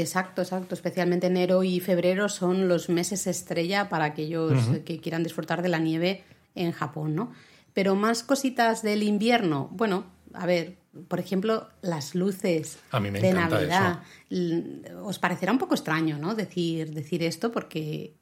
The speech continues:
Speaker 1: bueno, es verdad que Japón no es un país que celebre la Navidad como puede ser España o en el, en el sentido clásico de Navidad, pero engalanan sus calles, ¿no? Sus, eh, centros comerciales, todo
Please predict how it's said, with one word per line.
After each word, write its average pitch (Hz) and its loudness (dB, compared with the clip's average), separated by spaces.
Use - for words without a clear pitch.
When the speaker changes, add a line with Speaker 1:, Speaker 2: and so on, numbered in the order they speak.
Speaker 1:
bueno, 156 -6
es 147 -6
verdad 147 -6
que 147 -8
Japón 156 -4
no 156 -2
es 151 -8
un 160 -2
país 147 -6
que 170 -6
celebre 156 -4
la 151 0
Navidad 151 -4
como 151 -4
puede 151 -4
ser 151 -6
España 180 0
o 156 -6
en 151 -2
el, 151 -6
en 180 -6
el 151 -4
sentido 165 0
clásico 170 -2
de 165 0
Navidad, 156 -2
pero 302 2
engalanan 202 4
sus - -4
calles, 202 0
¿no? 240 -2
Sus, - -6
eh, 175 0
centros 180 0
comerciales, 175 0
todo 269 2